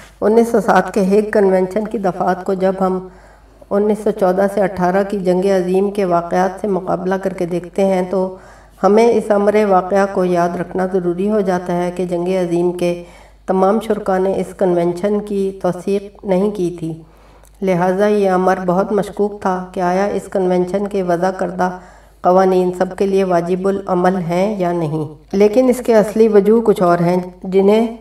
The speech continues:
پروفیسر اوپن ہائم نے اپنی عالمانہ کتاب بین المللی قانون میں بیان کیا ہے۔ اس کی تحقیق کے مطابق موجودہ عہد کی جنگ میں مقاتلین اور غیر مقاتلین کے امتیازی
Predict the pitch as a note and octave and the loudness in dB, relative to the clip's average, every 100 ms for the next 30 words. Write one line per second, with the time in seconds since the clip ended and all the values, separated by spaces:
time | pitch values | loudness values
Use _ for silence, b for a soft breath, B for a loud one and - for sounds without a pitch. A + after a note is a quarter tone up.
0 | - F#3+ F#3+ F#3+ F#3 G3+ G#3 - G3 G3 | -2 0 2 0 0 -2 -4 0 2 4
1 | G#3+ F#3+ G3 G#3 A3 G3 F#3 F#3+ F#3+ B | 4 4 4 4 4 4 4 0 -6 B
2 | B B B F#3+ - A3 G#3+ F#3+ F#3+ G3 | B B B -6 2 4 4 4 2 2
3 | G3 F#3 G3+ G3 F3+ F3 F3+ F#3+ F3+ F3+ | 2 2 2 0 0 0 0 -2 -2 0
4 | F#3+ G#3 G#3 G3 F#3 F#3+ F#3+ F#3 E3+ F3 | 2 0 -2 -2 -2 -2 -4 -4 0 0
5 | F#3 G3+ F#3+ F#3 F3+ D#3+ E3+ E3+ E3 D3 | 2 2 0 0 0 -2 -2 -4 -6 -6
6 | C#3+ C#3 C#3 - - A#3+ A#3 F#3+ F#3+ G3+ | -6 -10 -10 -12 -6 -6 -2 -2 -2 -6
7 | G3+ G3+ G3 F#3+ F#3+ F#3 E3+ F3 F3+ F3+ | -6 -6 -4 -2 -2 -2 -4 -4 -8 -12
8 | - b b b b b F#3+ F#3+ G3 G3+ | -20 b b b b b 0 2 2 2
9 | G#3+ G#3 F#3+ G3 G#3 G#3+ G3 G3+ G#3 G3+ | 0 2 0 -2 -2 -4 0 0 0 -2
10 | G3+ G3 G3 F#3+ F#3+ F#3+ G3 G#3 G#3+ F3 | -4 -6 -2 -2 -2 -4 -2 -2 -2 -2
11 | F3 E3+ F#3 G3+ G3 F#3+ F3+ F3+ F#3 F#3+ | -2 0 0 0 -2 -4 -4 -4 -4 -2
12 | G3 F#3+ F#3 F3+ F3+ F3+ F3+ G#3 | -4 -6 -4 -4 -2 -2 -2 -4